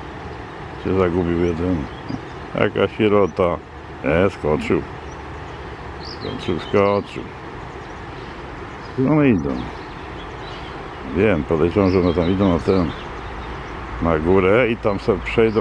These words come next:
zamiast, ale cwaniaki, popatrzcie. Nie muszą się mocować tym prądem, tylko sobie tam wyjdą na samą górę. Ha,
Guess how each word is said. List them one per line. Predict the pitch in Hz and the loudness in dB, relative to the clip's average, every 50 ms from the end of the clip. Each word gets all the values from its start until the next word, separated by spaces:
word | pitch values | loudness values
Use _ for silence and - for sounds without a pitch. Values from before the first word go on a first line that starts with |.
| - - | 0 2
zamiast, | 110 107 101 92 - - - - - - - - - | 2 4 4 2 2 -2 -8 -10 -8 -8 -6 -2 2
ale | - 101 117 123 117 101 | 4 4 4 6 4 2
cwaniaki, | - - - 110 101 101 98 90 - - - 90 | 2 2 2 2 4 4 2 2 2 0 -2 0
popatrzcie. | 95 104 - - 78 - - - - 76 73 78 - - - - - - - - - - - - - - - - - - - - - - - - - - - - - - - - - - - - - - - - - - - - - - - - - - - - - - - - - | 0 0 2 2 0 0 0 -2 -2 -2 -2 -2 -4 -8 -8 -8 -8 -8 -8 -10 -10 -10 -10 -10 -10 -8 -8 -8 -8 -8 -8 -8 -8 -8 -8 -8 -8 -8 -8 -8 -8 -8 -8 -8 -8 -8 -8 -8 -8 -8 -8 -8 -8 -8 -8 -8 -8 -8 -6 -6 -8 -8 -8 -8 -8 -8 -4 -2 2
Nie | - 98 | 4 4
muszą | 104 98 - 107 92 | 4 4 4 4 4
się | - - | 4 4
mocować | 101 95 98 90 101 113 101 95 87 - | 6 6 6 6 6 6 6 4 4 2
tym | - 92 82 | 0 0 2
prądem, | 76 87 92 95 98 92 78 95 110 135 156 165 151 147 - - - - - - - - - - - - - - - - - - - - - | 4 4 6 6 6 4 6 6 6 6 6 4 0 -2 -6 -8 -10 -8 -8 -8 -6 -6 -6 -6 -6 -6 -6 -6 -6 -6 -6 -6 -6 -4 -2
tylko | - 90 87 - 101 | -2 0 2 2 2
sobie | - - 104 92 | 4 4 4 4
tam | - - - | 4 4 4
wyjdą | 90 98 101 95 92 | 6 6 6 6 6
na | 90 90 85 | 6 4 4
samą | - - 104 101 92 92 | 4 4 6 6 6 6
górę. | 90 101 110 107 110 120 127 143 156 160 151 - - - - - - - - - - - - - - - - - - - - - | 6 6 6 8 8 6 6 6 4 2 0 -2 -6 -10 -8 -8 -8 -8 -8 -8 -6 -6 -6 -6 -4 -6 -6 -6 -6 0 4 4
Ha, | 131 139 | 4 4